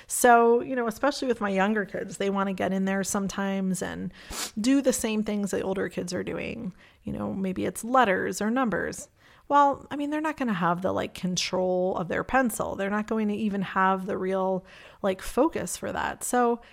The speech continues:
just let them play. You know, Deva, who's three almost, uh, she gets out her little book and she's like, "I want to learn. I want to write." And she just makes these little squiggles. Anyway, uh, everybody's kids do these things, I know, so I'm kinda babbling.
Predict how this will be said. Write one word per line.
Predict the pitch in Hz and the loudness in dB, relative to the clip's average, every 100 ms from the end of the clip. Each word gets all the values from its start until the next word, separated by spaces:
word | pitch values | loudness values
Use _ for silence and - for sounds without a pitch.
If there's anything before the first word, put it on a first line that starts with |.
| - | -14
just | 311 - | -10 -8
let | 311 311 | -6 -4
them | 311 | -4
play. | - 254 262 - - - - - - | -4 -4 -4 -6 -12 -18 -20 -20 -6
You | 190 | -2
know, | 190 | 0
Deva, | 202 202 220 208 190 196 | 0 0 2 2 2 0
who's | 196 185 185 - - | 0 -2 -4 -10 -4
three | 226 226 196 | -2 0 -2
almost, | 190 175 175 226 - - - - _ - | -2 -2 -2 -4 -6 -14 -18 -20 _ -10
uh, | |
she | - | -6
gets | 233 214 | -4 -2
out | 240 | -2
her | 370 466 | 0 2
little | 226 202 | 0 0
book | - - - | -6 -8 -8
and | 202 | -8
she's | 226 208 | -8 -8
like, | - - | -8 -4
"I | 403 415 | -4 -2
want | 233 262 | -2 -2
to | 330 339 | -4 -2
learn. | 370 415 370 294 262 | 0 -2 -4 -4 -4
I | 220 | -4
want | 247 285 - | -2 -4 -4
to | 269 | -4
write." | 262 247 285 233 - | -2 -2 -2 -8 -8
And | 208 202 | -8 -6
she | 240 | -4
just | 214 - | -4 -6
makes | 175 - | -10 -10
these | 156 185 | -10 -8
little | 180 180 | -4 -2
squiggles. | 190 - 175 180 214 247 269 - - - - - - - | -2 -4 -6 -6 -6 -8 -8 -14 -20 -20 -20 -16 -14 -8
Anyway, | 202 165 - 202 - | -8 -8 -12 -14 -2
uh, | 220 214 196 | 0 2 2
everybody's | 226 202 180 185 196 | 2 2 0 -4 -8
kids | - 175 | -10 -12
do | - - | -14 -14
these | 160 175 | -12 -14
things, | - 190 | -14 -12
I | - | -12
know, | - - 202 | -12 -14 -14
so | - | -12
I'm | 190 | -12
kinda | - 202 | -12 -12
babbling. | 92 92 101 | -12 -12 -12